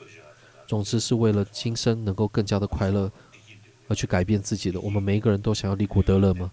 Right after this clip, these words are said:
那快乐有分由身体所产生的快乐和心理所产生的快乐，比较之后，心理产生的快乐是更强而有力的。从我们的心理里面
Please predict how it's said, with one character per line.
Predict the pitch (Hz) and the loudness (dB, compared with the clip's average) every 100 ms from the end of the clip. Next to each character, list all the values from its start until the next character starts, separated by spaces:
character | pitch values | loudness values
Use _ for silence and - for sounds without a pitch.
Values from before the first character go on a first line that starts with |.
| - - - - - - - - - _ _ - | -12 -20 -20 -20 -20 -20 -20 -20 -20 _ _ -2
那 | 107 110 - | 0 0 0
快 | 117 110 | 2 4
乐 | 104 | 4
有 | 95 | 2
分 | - 107 104 - - _ | 2 0 0 -8 -20 _
由 | 107 110 | 2 2
身 | - - 127 127 | 2 0 2 2
体 | - 104 92 - - | 0 0 0 -4 -16
所 | - 110 | -4 -2
产 | - 101 | 0 0
生 | 110 | 0
的 | 104 | 0
快 | - 101 | 2 2
乐 | 101 | 2
和 | - 101 | 0 -4
心 | - 117 | -2 -2
理 | 107 | 0
所 | 95 110 | 0 0
产 | 104 | 0
生 | 98 104 | 0 -2
的 | |
快 | - 101 | 0 0
乐， | 98 92 - - - _ - | 0 -2 -10 -20 -20 _ -2
比 | 107 | 2
较 | 110 113 | 4 4
之 | - 113 | 2 0
后， | 107 | 0
心 | 107 110 | 0 0
理 | 110 | 0
产 | - | 0
生 | 98 107 | -2 -2
的 | |
快 | 104 - 101 | 0 0 2
乐 | 101 | 2
是 | - | 0
更 | - 104 | 0 0
强 | - 101 | 0 0
而 | 101 | 2
有 | 90 | 2
力 | 90 92 | 0 -2
的。 | 95 107 - _ _ - _ _ - - - - | -4 -10 -14 _ _ -20 _ _ -20 -20 -20 -6
从 | 110 107 131 | -4 -2 -4
我 | 110 | -2
们 | 98 107 | 0 0
的 | |
心 | 110 120 | 0 0
理 | 120 107 | 0 0
里 | 90 | -2
面 | 92 101 98 | 0 0 0